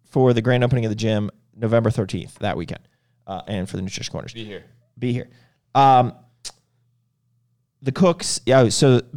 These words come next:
Speaker 1: Core Bodybuilding Show. I saw Bronwyn was on this earlier. Um, we have talked about doing, we're putting it out there. We're not saying we're doing this, but we're, we're, we're thinking about doing, and I would do it unsanctioned.
Speaker 2: Totally unsanctioned.
Speaker 1: Yeah,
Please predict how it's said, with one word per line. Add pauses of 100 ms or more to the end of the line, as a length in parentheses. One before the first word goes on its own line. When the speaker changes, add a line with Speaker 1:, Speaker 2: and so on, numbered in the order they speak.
Speaker 1:
Core
Bodybuilding
Show.
I
saw
Bronwyn
was
on
this
earlier. (480)
Um, (360)
we
have
talked
about (240)
doing, (580)
we're
putting
it
out
there.
We're
not
saying
we're
doing
this,
but
we're,
we're,
we're
thinking
about
doing, (420)
and
I
would
do
it
unsanctioned.
Speaker 2:
Totally
unsanctioned.
Speaker 1:
Yeah,